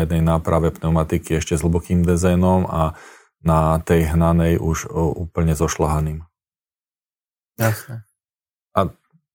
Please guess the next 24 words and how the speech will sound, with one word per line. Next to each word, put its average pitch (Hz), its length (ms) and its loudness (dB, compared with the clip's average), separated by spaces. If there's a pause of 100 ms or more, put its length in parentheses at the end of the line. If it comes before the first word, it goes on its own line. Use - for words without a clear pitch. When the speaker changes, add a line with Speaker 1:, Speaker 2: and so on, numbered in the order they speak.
Speaker 1:
tu 104 240 4
ani 92 240 4
nemá 95 320 4
cenu 95 260 0
sa 90 140 -2
baviť 85 320 2
o 87 100 0
tom, 87 220 0
že 85 100 -2
používať 82 800 2
zjazdené 85 560 0
pneumatiky, 85 840 0
e, 92 40 -6 (520)
v 82 1040 0
zimných 85 360 0
podmienkach. 78 600 0
Proste 82 440 -6
tam 80 240 0
tá 82 120 0
trakcia, 82 720 0
e, - 20 -12 (640)
klesá 82 800 0
veľmi 85 320 2
rapidne 85 680 0